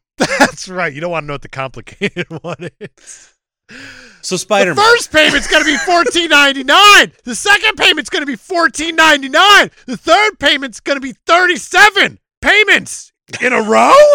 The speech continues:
Speaker 2: <laughs> In a row? <laughs>
Speaker 1: Hey, try not to
Speaker 2: Uh.
Speaker 1: make any payments on your way through the parking lot.
Speaker 2: Go see Clerks Three. It's very good.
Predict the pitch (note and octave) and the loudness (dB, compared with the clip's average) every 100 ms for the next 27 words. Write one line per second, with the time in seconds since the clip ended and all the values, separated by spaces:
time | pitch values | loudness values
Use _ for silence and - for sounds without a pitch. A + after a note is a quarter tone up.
0 | - _ _ - - E3+ A3 A2 A#2 C#3 | 2 _ _ -16 -8 -4 -4 -6 -10 -10
1 | G4 - _ _ _ _ _ _ _ _ | -12 -16 _ _ _ _ _ _ _ _
2 | - _ - - _ - _ - - B3 | -20 _ -20 -20 _ -20 _ -20 -20 -20
3 | C#4+ C#4 - G#4+ G#4+ C#4+ F#4 G4 E4 F#4 | -20 -6 2 2 2 2 4 4 2 -2
4 | F4+ F4+ F4 - F4+ G4 G4+ C#4+ D#4+ D#4 | 0 0 -2 -2 -2 -2 -2 -4 -6 -4
5 | D#4 F4 E4+ F4 - D#4 F#4 G4 F4 F4+ | -4 -4 -4 -10 -8 -4 -2 -2 -6 -6
6 | D4+ G#3+ A#2+ - _ _ _ _ - - | -4 -4 -8 -20 _ _ _ _ -20 -20
7 | - - - E3 C4+ - G3 E3+ - C#3+ | -20 -16 -10 -8 -8 -6 -6 -6 -8 -10
8 | G#2 G2 D3 C#3+ A#2 G#2+ F#2 | -10 -10 -6 -6 -6 -12 -18